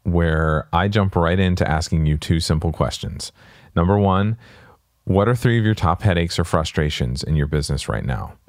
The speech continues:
You could just say, "I hate trying to blank."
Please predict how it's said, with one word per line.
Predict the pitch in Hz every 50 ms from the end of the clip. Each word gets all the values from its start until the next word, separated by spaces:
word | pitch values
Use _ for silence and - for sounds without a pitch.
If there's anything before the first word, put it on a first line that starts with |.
| _ _
You | - 87 92
could | 92 107 90
just | 90 87 -
say, | - - 80 73 71 73 71 71 69 - - -
"I | - 80 76 71
hate | 58 - 90 82 82 78
trying | - - - 82 78 76 76 78 78 78
to | - - 87 78 76 73 73 73 69 69 - _ _ -
blank." | - 71 64 58 - - - -